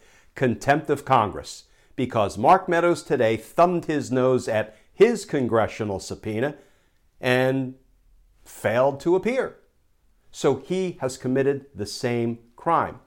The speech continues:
Let's hope he gets the same treatment as Steve Bannon, and it shouldn't even take twenty-two days. Let's indict Mark Meadows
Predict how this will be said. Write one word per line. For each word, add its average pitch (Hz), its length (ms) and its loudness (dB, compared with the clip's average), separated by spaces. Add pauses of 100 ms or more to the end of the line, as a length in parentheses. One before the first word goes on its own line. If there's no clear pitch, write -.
(1000)
Let's 143 260 -2
hope 139 340 0
he 233 160 -4
gets 135 260 -2
the 107 100 -8
same 104 460 -4
treatment 101 560 -8
as 110 180 -6
Steve 120 400 -6
Bannon, 156 520 -2 (440)
and 127 140 -2
it 120 80 -4
shouldn't 127 300 -4
even 120 240 -2
take 113 280 -6
twenty-two 113 460 -4
days. 135 380 0
Let's 131 220 -2
indict 127 640 2
Mark 107 360 0
Meadows 120 480 2